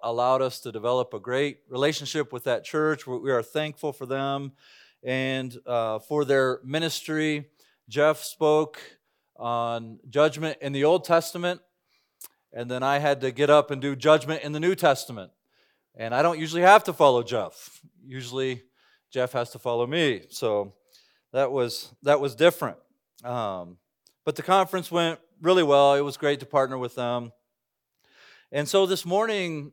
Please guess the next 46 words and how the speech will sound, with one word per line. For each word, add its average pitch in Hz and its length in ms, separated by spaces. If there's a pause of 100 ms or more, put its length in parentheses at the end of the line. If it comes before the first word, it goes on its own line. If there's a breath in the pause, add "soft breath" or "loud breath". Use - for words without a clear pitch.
uh, 127 240
the 143 140
goal 190 400
was 156 180
that 156 120
each 180 260
individual 147 580
church 156 400
would 127 180
then 139 220
take 139 260
a 131 80
Sunday 131 320
morning 123 380
and 107 120
talk 143 300
about 120 300
judgment 143 400
and 123 120
mercy 127 520
as 120 160
it 117 100
relates 123 520 (260)
to 143 80
Christ 135 720 (600)
or 113 240
as 113 120
it 113 80
relates 120 380
to 113 200
the 95 80
cross. 127 500
And 101 140
so 104 220
that's 120 240
why 113 160
we're 127 160
taking 120 400
as 113 100
our 135 140
text 131 340
this 120 160
morning, 120 340 (460 soft breath)
Colossians 135 760
chapter 131 380
one, 160 560